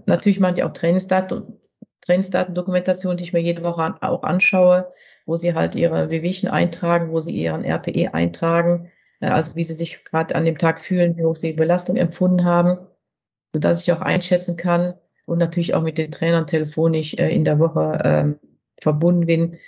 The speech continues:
Ähm, wie fühlen sie sich? Was machen wir? Wie können wir gemeinsam anfangen? Auch zu Beginn des Lehrgangs machen wir immer erstmal eine Trainerbesprechung.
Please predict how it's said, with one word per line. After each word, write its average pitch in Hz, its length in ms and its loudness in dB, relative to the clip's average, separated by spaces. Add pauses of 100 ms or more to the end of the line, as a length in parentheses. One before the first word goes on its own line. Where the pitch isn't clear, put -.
(340)
Ähm, 160 300 2
wie 165 140 2
fühlen 185 300 4
sie 175 100 6
sich? 175 260 0
Was 156 160 -2
machen 175 300 2
wir? 170 180 4
Wie 165 100 -4
können 165 200 -2
wir 160 80 -2
gemeinsam 156 380 -4
anfangen? 170 380 0
Auch 170 120 2
zu - 120 -6
Beginn 170 280 0
des 165 160 -4
Lehrgangs 165 400 2
machen 156 160 0
wir 151 100 -2
immer 156 160 2
erstmal 156 540 0
eine - 160 -2
Trainerbesprechung. 175 960 2